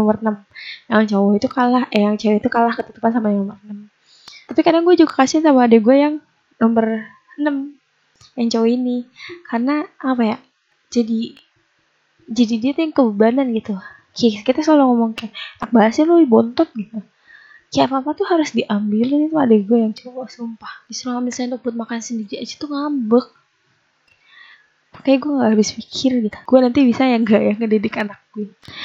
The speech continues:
Terus juga kalau misalnya itu kan masalah barang. Kadang gue jajan gitu. Kadang gue jajan, dulu gue jajan terus ba-,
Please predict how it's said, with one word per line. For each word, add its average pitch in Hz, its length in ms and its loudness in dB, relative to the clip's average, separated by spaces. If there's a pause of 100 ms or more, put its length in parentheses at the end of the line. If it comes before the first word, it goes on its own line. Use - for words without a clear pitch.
(260)
Terus - 160 -8
juga 220 160 0
kalau 220 160 2
misalnya 220 320 2
itu 220 80 -2
kan 269 160 2
masalah 240 240 0
barang. 202 300 0 (580)
Kadang 254 240 -2
gue 247 160 -2
jajan 214 400 -4
gitu. 202 240 -8 (160)
Kadang 247 320 -4
gue 277 80 0
jajan, 240 720 -4 (1040)
dulu 220 640 0
gue 294 160 2
jajan 240 560 0
terus - 320 -6
ba-, - 240 -10